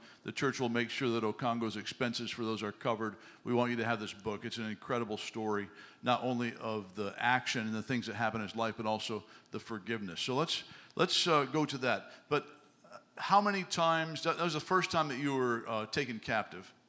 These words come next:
and then, uh, you went into, to ministry. We'll come back to that. Uh, how many times during your ministry have you been imprisoned because of your teaching?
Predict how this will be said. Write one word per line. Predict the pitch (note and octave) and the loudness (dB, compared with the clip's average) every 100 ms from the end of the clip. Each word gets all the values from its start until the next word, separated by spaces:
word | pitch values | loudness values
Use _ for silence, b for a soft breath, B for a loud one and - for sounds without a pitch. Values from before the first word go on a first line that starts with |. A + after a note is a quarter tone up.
| _ _ - _ _ | _ _ -20 _ _
and | C3+ C3 C3+ | -6 -4 4
then, | C#3 C#3 C3+ | 4 4 0
uh, | B2+ B2 B2 A#2 B2 | 2 4 4 2 0
you | B2+ | -2
went | C3 | 0
into, | B2+ A#2+ G#2+ - | -2 -4 -6 -6
to | A2 | -4
ministry. | A#2 A#2 G2+ A2 A2+ | -2 -2 -4 -4 -4
We'll | A2 | -4
come | B2+ A2+ | -4 0
back | A#2+ A#2 | 0 0
to | A2+ | -2
that. | G#2 G#2 - B B B - | -2 -4 -6 B B B -4
Uh, | B2 A#2+ A2+ - - - _ _ _ | 0 2 0 -6 -16 -18 _ _ _
how | C3 F3+ | 0 0
many | G3+ F3 | 2 -4
times | - D#3 D3 | 0 0 0
during | A#2 C#3 B2+ | -2 -2 0
your | A#2 | 0
ministry | A#2+ A#2 - A2 | -2 -4 -6 -8
have | A#2 G#2+ | -6 -6
you | G2+ | -8
been | F#2 A#2 A2+ A2+ | -2 0 0 -6
imprisoned | G#2+ G2+ - A#2+ G#2+ G2 F#2 | -8 -6 -4 -4 -4 -8 -10
because | G#2 B2 G#2 | -8 -6 -6
of | G2+ | -8
your | F#2+ | -12
teaching? | F#2 - G2 E2+ | -12 -12 -12 -14